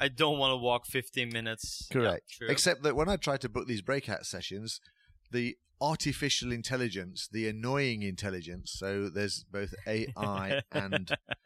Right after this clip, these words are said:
Speaker 2: A I, the annoying
Speaker 1: Mm-hmm.
Speaker 2: intelligence, said, "You're already booked into a, um, conference session. Would you like me to cancel that for you?"
Speaker 1: Oh, no.
Speaker 2: No, I don't want you
Speaker 1: No.
Speaker 2: to cancel that. But of course, inevitably, these are limited numbers. So,
Speaker 1: Yeah.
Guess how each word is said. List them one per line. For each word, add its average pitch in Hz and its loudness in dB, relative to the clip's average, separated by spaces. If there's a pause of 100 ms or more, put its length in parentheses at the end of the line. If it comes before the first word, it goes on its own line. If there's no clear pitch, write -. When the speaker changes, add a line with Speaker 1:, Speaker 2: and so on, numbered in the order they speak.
(600)
Speaker 2:
A 101 -2
I, 98 -2
the 92 -2
annoying 104 0
Speaker 1:
Mm-hmm. 127 -2
Speaker 2:
intelligence, 90 -4
said, 107 2 (300)
"You're 208 4
already 92 2
booked 95 -2
into 156 -2
a, 165 0 (340)
um, 175 -2
conference 170 -2
session. 101 -2
Would 180 -2
you 320 4
like 151 0
me 143 -2
to 135 0
cancel 95 -2
that 80 -6
for 85 -2
you?" 135 0 (240)
Speaker 1:
Oh, 311 2
no. 339 2
Speaker 2:
No, 156 10
I 143 10
don't 381 8 (120)
want 170 8
you 143 6
Speaker 1:
No. 135 4
Speaker 2:
to 131 0
cancel 120 2
that. 98 4
But 113 4
of 117 4
course, 123 4
inevitably, 104 2
these 101 0
are 101 0
limited 98 -2
numbers. 98 -2
So, - 2
Speaker 1:
Yeah. 92 2